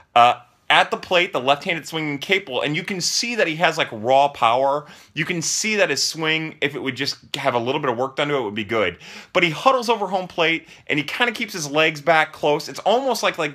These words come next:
the, the picture of Stan Musial, uh, or the, the statue of Stan Musial, uh, except for he's a little bit more, like, upper body crouched over the plate, but he keeps his legs close like that.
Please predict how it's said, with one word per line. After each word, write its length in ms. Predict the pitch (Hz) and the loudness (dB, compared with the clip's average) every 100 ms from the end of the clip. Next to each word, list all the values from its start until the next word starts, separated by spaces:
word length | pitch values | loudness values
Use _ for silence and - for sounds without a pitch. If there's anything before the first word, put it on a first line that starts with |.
| 117 | -10
the, 380 | 127 123 131 113 | -4 2 4 4
the 180 | 127 120 - | 0 -2 -6
picture 400 | - - - 175 | -2 -2 0 -2
of 80 | 135 | -2
Stan 340 | - 156 143 | 0 0 0
Musial, 560 | 143 151 160 165 165 170 208 - - - | 0 0 0 -2 -2 -6 -16 -20 -2 4
uh, 160 | 135 | 6
or 100 | 135 | 6
the, 220 | 143 135 107 | 2 2 -2
the 100 | 127 | -2
statue 420 | - 160 170 175 | 2 2 2 -4
of 80 | 127 | -2
Stan 260 | 147 139 | -2 0
Musial, 460 | 135 143 165 160 156 - - _ | -2 -2 -2 -2 -4 -16 -20 _
uh, 160 | 123 123 - | 4 4 2
except 240 | 147 196 | -2 -2
for 80 | 160 | -2
he's 160 | 185 185 | -2 0
a 40 | |
little 200 | 165 165 | 0 0
bit 100 | 175 | -2
more, 300 | 151 147 131 | 2 2 2
like, 220 | 131 120 - | 2 0 2
upper 220 | 135 165 | 2 4
body 240 | 143 135 | 4 4
crouched 480 | 135 - 135 135 - | 2 2 4 4 0
over 220 | - 127 127 | 0 2 0
the 80 | |
plate, 400 | 113 123 123 139 - - | -2 2 2 2 -6 -8
but 100 | - | -4
he 40 | 156 | -2
keeps 220 | 247 240 | -2 -4
his 140 | 190 | -4
legs 240 | 151 170 165 | 0 0 -2
close 320 | - 170 170 | -2 -2 0
like 160 | 165 170 | -2 2
that. 280 | 170 170 | 2 2